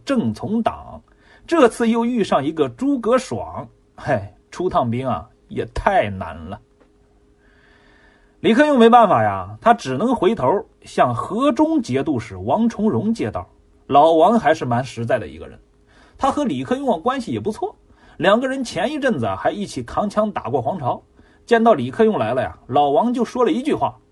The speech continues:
：“认我这个大哥，你就不要和我说借，我家大门一直为你打开，你插着走。”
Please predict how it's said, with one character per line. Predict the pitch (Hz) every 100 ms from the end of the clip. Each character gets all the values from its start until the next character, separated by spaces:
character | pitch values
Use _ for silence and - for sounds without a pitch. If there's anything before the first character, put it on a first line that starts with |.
| _ _ _ _ _
：“认 | - 196 311 120
我 | -
这 | 101
个 | 196
大 | 202 117
哥， | 156 262 -
你 | 110 120
就 | 151 -
不 | - 180
要 | 277 -
和 | -
我 | 214
说 | - 226 220
借， | - 415 - _ _ _ _ _
我 | 131 180
家 | 254 269
大 | - 147
门 | 233 -
一 | 311 247
直 | 143 202 320
为 | 330
你 | 156 -
打 | -
开， | - 143 - _ -
你 | 320
插 | - - 139 110 175
着 | 285
走。” | 320